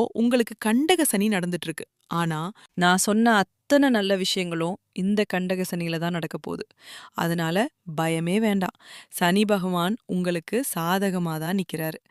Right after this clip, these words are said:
இந்த கண்டக சனியில வரக்கூடிய சின்ன சின்ன பாதிப்புகள் என்னன்னா, வீண் சந்தேகம் வரும். கணவன் மனைவிக்குள்ள மூணாவது மனுஷங்க தலையிட வாய்ப்பு இருக்கு. இதையெல்லாம் பார்த்து பயப்படாம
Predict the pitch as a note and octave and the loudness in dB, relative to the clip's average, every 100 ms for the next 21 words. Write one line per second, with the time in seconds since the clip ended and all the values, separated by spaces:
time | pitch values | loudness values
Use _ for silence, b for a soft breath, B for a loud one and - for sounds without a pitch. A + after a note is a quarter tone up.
0 | B B B - C#4 C#4+ C4+ B3+ C#4+ F#4+ | B B B 0 2 2 4 4 4 2
1 | F4+ - B3 A#3 A3 G3+ G3+ - G3+ G3 | 2 2 2 2 2 0 -2 -2 0 2
2 | G#3+ - D#4 E4+ F4+ - A#3+ A#3 F#3 F#3 | 2 0 -2 -2 -2 0 0 2 0 0
3 | G3+ F#3+ F3+ E3+ E3 D#3+ D#3+ E3 F3+ B | -2 -2 -2 -2 -2 -6 -4 -4 -6 B
4 | B B B - G3+ D4+ F4+ - G3 F#3 | B B B -2 4 4 4 2 0 0
5 | F3+ F#3+ F#3+ E3 - B B B _ _ | 0 0 -2 -4 -8 B B B _ _
6 | _ G3+ A3 C#4 C#4 G#3+ G3 F#3+ F#3 F3 | _ 0 2 2 0 0 0 -2 -2 -2
7 | E3 D#3+ F3+ - F#3+ B3 C#4 C4+ A3 F#3 | -2 -2 -4 -4 -2 0 0 0 -2 -2
8 | E3+ F3+ F3+ E3+ D#3+ - - E3+ G3 F#3+ | -2 -2 -2 -4 -4 -4 -4 -2 0 -2
9 | F3+ E3 D#3+ - D#3+ - - B B B | -2 -6 -6 -8 -8 -12 -16 B B B
10 | B - E3+ E3+ E3 F3 A3 B3+ A3 A3 | B -4 0 2 2 0 0 2 0 2
11 | A#3 F#3+ F#3+ G3 G3+ G3+ F#3 | 0 2 2 2 0 2 0